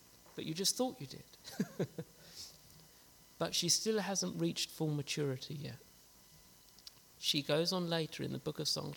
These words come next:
of Solomon to say, "I am my beloved's, and his desire is toward me." That's maturity. What is she concerned about? "I am his,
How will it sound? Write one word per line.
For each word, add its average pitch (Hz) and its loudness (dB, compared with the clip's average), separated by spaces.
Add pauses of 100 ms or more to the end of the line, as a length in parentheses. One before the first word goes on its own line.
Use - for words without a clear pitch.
(100)
of 139 -4
Solomon 131 0
to 131 -8
say, 127 -4 (640)
"I 151 4
am 165 2
my 156 0
beloved's, 131 2 (720)
and 123 -2
his 147 -2
desire 240 2 (880)
is 151 -4
toward 214 -4 (140)
me." - -20 (1200)
That's - 2
maturity. 160 -6 (800)
What 196 2
is 226 4
she 233 0
concerned 190 4
about? 139 -10 (760)
"I 180 -4 (100)
am 147 -8
his, 180 -2